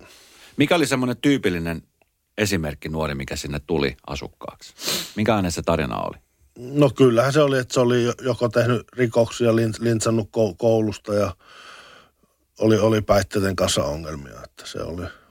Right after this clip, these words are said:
Speaker 2: varmaan se niinku yleisin.
Speaker 1: Ja sä täytit sit kahdeksantoista ja sit siitä se vasta varsinainen ralli alkoi?
Speaker 2: No siitähän se vasta ra-, varsinainen ralli alkoi, että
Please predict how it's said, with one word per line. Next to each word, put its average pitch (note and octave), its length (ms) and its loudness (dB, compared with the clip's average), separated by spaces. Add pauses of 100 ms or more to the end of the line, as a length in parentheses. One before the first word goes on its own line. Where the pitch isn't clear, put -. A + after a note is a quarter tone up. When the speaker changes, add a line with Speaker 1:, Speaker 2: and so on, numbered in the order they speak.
Speaker 2:
varmaan F#2+ 320 0
se G2+ 100 -2
niinku G2+ 260 0
yleisin. F2 460 -4 (960)
Speaker 1:
Ja - 100 2 (120)
sä D3+ 160 4
täytit B2+ 280 0
sit - 180 -4
kahdeksantoista B2 760 2
ja G#2+ 180 2 (720)
sit A#2+ 260 2
siitä G#2 280 2
se G#2 100 0
vasta G#2+ 260 2
varsinainen G2+ 440 0
ralli F2 240 2
alkoi? C#2 340 -4 (160)
Speaker 2:
No C3+ 100 6
siitähän A2+ 400 2
se B2 100 6
vasta A2+ 240 2
ra-, A2 260 -2
varsinainen G#2 520 0
ralli G2 260 0
alkoi, E2+ 420 -8
että - 240 -20